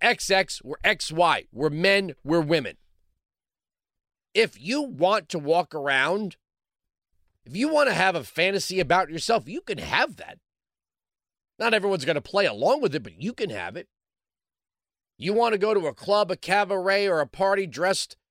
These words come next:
and pretend you're an, uh, you can pretend whatever the hell you want. You can make it Halloween every day, every weekend if you want. But that doesn't mean the rest of us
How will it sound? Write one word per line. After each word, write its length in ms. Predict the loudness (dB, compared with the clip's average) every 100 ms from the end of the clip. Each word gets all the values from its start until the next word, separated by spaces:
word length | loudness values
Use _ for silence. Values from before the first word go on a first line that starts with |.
| _ _ _ _ _ -20
and 100 | -16
pretend 500 | -8 0 0 0 -2
you're 200 | 0 0
an, 120 | 0
uh, 180 | -2 -2 -4 _ _ _ -18
you 140 | -10
can 100 | -6
pretend 260 | 0 0 2
whatever 200 | 0 2
the 80 |
hell 140 | 2 2
you 140 | -2
want. 280 | 0 0 0
You 100 | -6
can 100 | -2
make 140 | -2
it 80 | -2
Halloween 500 | -2 0 0 -2 -4
every 180 | -4 -2
day, 260 | 0 0 0
every 200 | -2 -4
weekend 360 | -6 -2 -2
if 120 | -2
you 140 | -6 -12
want. 260 | -12 -16 -20 _ _ _ _ _ _ _ _ _ _ _ _ _ _ _ _ _
But 80 | 2
that 120 | 2
doesn't 140 | 2 0
mean 160 | 0
the 80 | 2
rest 220 | 2 2
of 80 | -2
us 260 | -2 -4